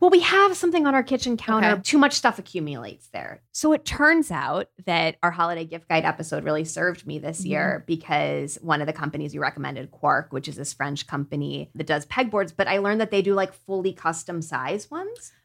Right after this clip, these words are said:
Speaker 2: Oh, nice.
Speaker 1: So you can get it to fit whatever space you want. And so we got this, like, bitty one, and you design your own, you pick
Speaker 2: Cute.
Speaker 1: the color, like,
Speaker 2: What
Speaker 1: whatever.
Speaker 2: color did you pick?
Speaker 1: We just got, like, the pale basic
Speaker 2: Yeah.
Speaker 1: wood,
Speaker 2: Yeah,
Speaker 1: but you
Speaker 2: yeah,
Speaker 1: could
Speaker 2: yeah.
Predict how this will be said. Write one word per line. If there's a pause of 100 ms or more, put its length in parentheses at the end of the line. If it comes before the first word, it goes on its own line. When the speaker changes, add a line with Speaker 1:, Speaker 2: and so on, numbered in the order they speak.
Speaker 2:
Oh,
nice. (240)
Speaker 1:
So
you
can
get
it
to
fit
whatever
space
you
want.
And
so
we
got
this,
like, (160)
bitty
one,
and
you
design
your
own,
you
pick
Speaker 2:
Cute.
Speaker 1:
the
color,
like,
Speaker 2:
What
Speaker 1:
whatever.
Speaker 2:
color
did
you
pick? (340)
Speaker 1:
We
just
got,
like,
the
pale
basic
Speaker 2:
Yeah.
Speaker 1:
wood,
Speaker 2:
Yeah,
Speaker 1:
but
you
Speaker 2:
yeah,
Speaker 1:
could
Speaker 2:
yeah.